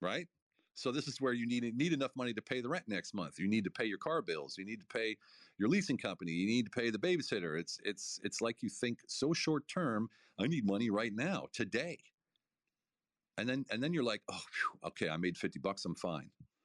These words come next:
Uh, I'll, I'll deal with it tomorrow." Well, that's death. That's wealth death. That's how you ensure that you will not be successful or wealthy in the future.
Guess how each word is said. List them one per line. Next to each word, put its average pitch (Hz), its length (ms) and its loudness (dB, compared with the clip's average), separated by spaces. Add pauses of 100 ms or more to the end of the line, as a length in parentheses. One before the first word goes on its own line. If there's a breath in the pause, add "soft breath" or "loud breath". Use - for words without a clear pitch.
(460)
Uh, 87 140 0
I'll, 82 220 -2
I'll 80 60 -2
deal 85 200 4
with 80 140 0
it - 80 -12
tomorrow." - 440 -6
Well, 90 100 -2
that's 147 200 -2
death. 90 420 -4
That's - 320 -6
wealth 80 320 -2 (100)
death. 67 360 -4 (640)
That's - 160 -4
how 123 80 -2
you 123 200 4
ensure 117 320 2
that 101 120 0
you 107 120 2
will 95 180 4
not 101 280 -2
be 120 100 -4
successful 104 540 -4
or 95 80 2
wealthy 87 340 0
in 90 60 -4
the 90 60 -4
future. - 360 -6